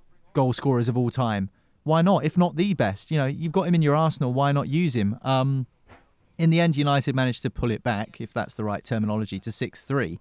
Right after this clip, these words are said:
But I just wonder whether, you know, Cristiano Ronaldo is the sort of person who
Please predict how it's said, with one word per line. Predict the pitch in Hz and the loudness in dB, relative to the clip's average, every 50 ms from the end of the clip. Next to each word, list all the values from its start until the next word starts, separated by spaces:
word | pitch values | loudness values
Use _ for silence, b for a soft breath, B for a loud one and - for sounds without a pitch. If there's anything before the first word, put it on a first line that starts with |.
| b b b b b b b b _ | b b b b b b b b _
But | 147 139 147 | 0 2 2
I | 165 | 0
just | 165 202 196 - - | 0 0 -2 -2 -2
wonder | 165 175 185 185 170 156 147 | 0 2 2 4 4 4 2
whether, | 131 139 143 127 135 135 131 120 - _ _ _ _ _ _ _ _ _ _ _ _ | 2 2 2 2 2 2 2 0 -2 _ _ _ _ _ _ _ _ _ _ _ _
you | - 143 | -2 0
know, | 139 131 | 0 0
Cristiano | 127 - 180 165 - - 160 147 143 139 | 0 0 0 0 2 2 2 2 2 2
Ronaldo | 139 139 139 135 135 131 131 127 123 120 - - - | 2 2 2 2 2 0 0 0 0 0 -2 -2 -2
is | 156 151 131 - | 0 0 0 -2
the | - 135 | -4 -4
sort | - - - 139 131 - | -2 0 0 0 0 -2
of | 113 117 - | -6 -8 -6
person | - - 143 135 131 123 - - 120 113 110 107 107 - | -2 0 2 2 2 0 0 0 0 0 0 -2 0 2
who | 131 123 120 117 113 110 | 2 2 2 2 0 -2